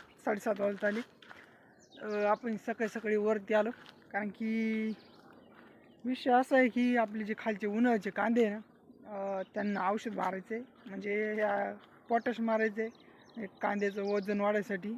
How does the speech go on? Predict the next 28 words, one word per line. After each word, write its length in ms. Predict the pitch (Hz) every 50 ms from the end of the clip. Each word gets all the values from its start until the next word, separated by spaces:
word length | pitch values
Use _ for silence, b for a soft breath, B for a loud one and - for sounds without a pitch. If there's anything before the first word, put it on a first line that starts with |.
| - -
आणि 580 | 196 202 208 202 202 202 202 196 202 202 202 208 - - - - - - - b b b b b b b b b - - -
लवकर 340 | 226 240 247 - - 233
कांदा 460 | 208 - 208 214 220 214 214 214 208 208
वजन 300 | 214 220 226 226 247 247
वाढतं, 340 | 247 240 240 214 - 220
असं 120 | 214 220 214
मोठा 300 | 208 220 226 226 - 240
होतं 240 | 220 202 185 202 185
कांद्याला 360 | 208 196 190 190 196 196 196
पटकन, 680 | 190 190 - - - 226 226 - - - - - 240
जे 140 | 185 196 196
असं 320 | 190 196 196 - 208 208 214 240 220 202 202
ज्याच्या 260 | 208 202 196 208 196
पाती 380 | - - 214 220 214 - 220
जाड 460 | 202 196 185 196 202 208 208 208 214 220
असते 240 | 220 - - - -
ते 120 | - 208 196
मरत 280 | 202 202 214 214 214 208
नाही 140 | 220 214 208
लवकर, 240 | 202 196 - 208 196 190 - b b b b b b b b - -
मग 80 | 208 208
ते 460 | - - 202 196 196 196 196 202 196 - - -
लवकर 460 | 226 220 226 214 - - 214 208 208
हे 100 | 214 214
होतं 260 | 208 196 190 185 -
कांदा 300 | 190 - 185 185 190 190
मस्त. 300 | 190 208 202 - - - 226 233 - - - - _ _ - - - _ _ _ - - _ _ _ _ -
आता 160 | 214 - 233